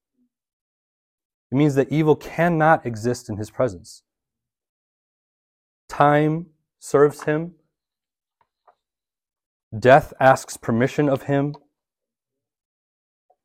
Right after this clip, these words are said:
Job thirty-eight, after all of Job's suffering, after all the back and forth with his friends, God finally speaks up. And what does he say?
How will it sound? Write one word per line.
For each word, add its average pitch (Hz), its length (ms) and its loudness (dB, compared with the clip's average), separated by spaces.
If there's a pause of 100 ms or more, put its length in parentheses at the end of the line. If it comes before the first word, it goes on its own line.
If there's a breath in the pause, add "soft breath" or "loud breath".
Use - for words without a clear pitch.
(160)
Job 135 280 4
thirty-eight, 127 640 4 (480)
after 117 360 -2
all 120 240 2
of 120 120 -2
Job's 123 300 -2
suffering, 117 520 -6
after 110 220 -12
all 117 280 0
the 123 80 -6
back 120 280 -4
and 117 100 -8
forth 120 340 -4
with - 140 -14
his 110 160 -10
friends, 110 640 -10 (800)
God 123 240 4
finally 135 520 2
speaks - 420 -12
up. - 160 -12 (1600)
And 110 100 -4
what 120 80 4
does 123 120 2
he 113 80 -4
say? - 340 -16